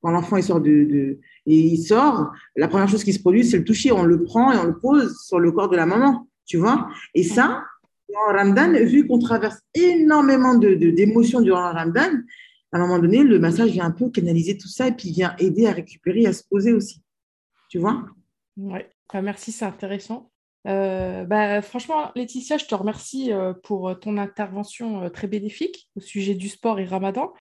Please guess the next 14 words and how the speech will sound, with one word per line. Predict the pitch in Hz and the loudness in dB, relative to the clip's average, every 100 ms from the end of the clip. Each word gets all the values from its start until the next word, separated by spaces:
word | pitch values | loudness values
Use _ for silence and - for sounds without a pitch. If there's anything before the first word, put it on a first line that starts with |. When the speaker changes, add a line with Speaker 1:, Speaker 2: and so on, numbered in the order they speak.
| _ - | _ -8
Speaker 2:
Et | 254 285 | -6 -4
pour | 247 233 | -2 -2
le | 240 | -2
coup, | 349 | 0
bah, | 294 | 0
je | 214 | 2
vais | 226 | -2
te | 226 | -4
laisser | 254 - 349 | -10 -4 -2
le | 302 254 233 | 0 -2 -2
mot | 220 311 | -2 -2
de | 269 | 0
la | 269 | -2
fin. | - 233 | -4 -12